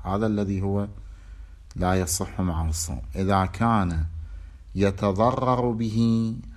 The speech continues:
هذا مرتبة المرض المضر بضرر، لإيجابه شدة المرض أو طول برئه أو شدة ألمه،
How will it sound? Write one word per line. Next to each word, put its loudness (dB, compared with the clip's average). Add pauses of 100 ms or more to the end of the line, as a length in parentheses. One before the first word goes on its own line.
(120)
هذا -2
مرتبة -2
المرض 0
المضر 2 (1300)
بضرر، 2 (1300)
لإيجابه 4
شدة 2
المرض 2 (1900)
أو 6
طول 2
برئه 2 (540)
أو 2
شدة -2
ألمه، 0